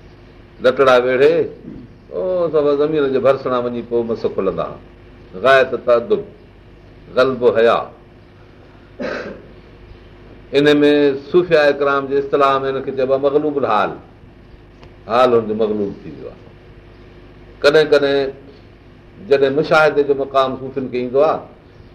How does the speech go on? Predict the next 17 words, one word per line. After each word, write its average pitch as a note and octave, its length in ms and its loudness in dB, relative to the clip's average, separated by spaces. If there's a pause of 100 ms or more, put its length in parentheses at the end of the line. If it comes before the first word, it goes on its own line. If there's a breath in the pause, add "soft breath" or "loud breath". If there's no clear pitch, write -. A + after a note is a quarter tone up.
زمين D3+ 320 0
تي C#3 60 -2
گهمي C#3 220 -2
نه C3 80 -4
سگهندا A2 280 0
آهن. D#2+ 100 -12 (800)
جتي C3 220 2
لک، C#3+ 400 0
لت C#3 240 0
رکندا C#3 300 -2
آهن، C3 140 -2
چوندا C3 180 -2
آهن، B2 160 -2
"ڇا B2+ 100 -4
تي C3 140 -2
لت A#2 180 0
رکان؟" A#2+ 260 -4